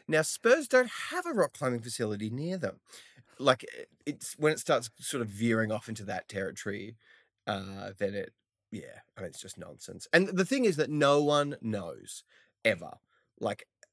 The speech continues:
until the club says, "We have confirmed the transfer of X player," no one really knows.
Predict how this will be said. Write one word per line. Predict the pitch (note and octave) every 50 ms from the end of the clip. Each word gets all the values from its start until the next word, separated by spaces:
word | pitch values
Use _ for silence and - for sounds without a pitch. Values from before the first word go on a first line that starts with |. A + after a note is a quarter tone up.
| _ -
until | C#3 D3 C#3+ - - - E3+ F3+ F3+ F3+ F3
the | D#3 D#3+ D#3
club | - - E3 C#3+ C#3 C#3 C3 -
says, | - - A2+ G#2 G#2+ G#2+ G#2+ G#2+ G#2 - - - _ _ _ _ _ _ _ _ -
"We | G#2+ B2+ C3+ B2+
have | C3+ C#3+ C3+ -
confirmed | - C#3 A#2 - B2+ A#2+ A2+ A2+ A2+
the | G#2
transfer | - - A#2 A2 A2 G#2+ - - A2 G#2+ - _ -
of | A2+ G#2+ G#2 G2+ G2+ G2+ - _ -
X | G#2 A2+ A#2 - -
player," | _ - - G#2 G2 F#2+ G2 G2+ G#2 G2 _ _ _ _ _ _ _ -
no | G2 G2 G2+ G#2 A2 A2 A#2 C3 C3
one | B2 A#2+ B2+ B2+ A#2+ A2 G#2+
really | G#2 G#2 G#2+ G#2 G#2 G#2 G#2 G2 G2
knows. | F#2+ F2+ F#2 - - - - - - - - _